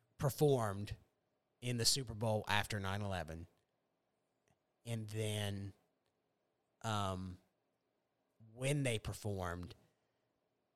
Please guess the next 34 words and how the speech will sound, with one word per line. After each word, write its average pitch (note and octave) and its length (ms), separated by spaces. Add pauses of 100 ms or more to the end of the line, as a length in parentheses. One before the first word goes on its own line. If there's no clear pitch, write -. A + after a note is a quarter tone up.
(320)
like, G#2 400
there G#2 180
was G#2 140
just G#2+ 280
a F#2+ 160
screen A2+ 580
of F#2 220
all G#2+ 240
the G#2 120
names G2+ 460
of F2+ 120
the F#2+ 80
people - 300
that F2+ 140
died F#2+ 400
on F2+ 180
nine F#2 220
eleven E2+ 420
just - 260
constantly E2+ 540
going F2 540 (460)
for F#2+ 300
the, F2 240
however F2+ 380
long E2+ 340
the, D#2 200 (960)
the D#2 280 (400)
performance G2 520
was. F2 440
And G#2 120
I F#2+ 100
think G#2 240
that F2+ 240
was, D2+ 500